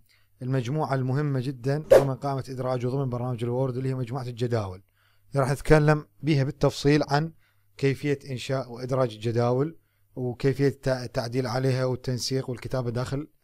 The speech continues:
الجدول. أداة الجدول مفيدة جدًا، لأن نستخدمها بالوورد بكثرة كإدراج جدول أو تنسيق رأس الصفحة أو أضاء كتابة الأبيات الشعرية، فيدخل ب-، بعدة استخدامات ضمن برنامج الوورد.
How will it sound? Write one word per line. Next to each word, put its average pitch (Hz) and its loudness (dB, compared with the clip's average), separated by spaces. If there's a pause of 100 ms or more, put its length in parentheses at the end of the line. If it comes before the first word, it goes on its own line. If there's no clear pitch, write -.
الجدول. 104 -4 (200)
أداة 175 2
الجدول 165 4
مفيدة 156 0
جدًا، 147 0
لأن 135 -6
نستخدمها 143 -2
بالوورد 139 0
بكثرة 131 -4 (300)
كإدراج 127 2
جدول 127 2
أو 135 0 (220)
تنسيق 131 0
رأس 131 -4
الصفحة 127 -4
أو 131 -4
أضاء 131 -2
كتابة 127 0
الأبيات 127 0
الشعرية، 123 -2 (340)
فيدخل 160 4
ب-، 143 -8
بعدة 160 0
استخدامات 139 0
ضمن 139 -2
برنامج 123 -4
الوورد. 98 -8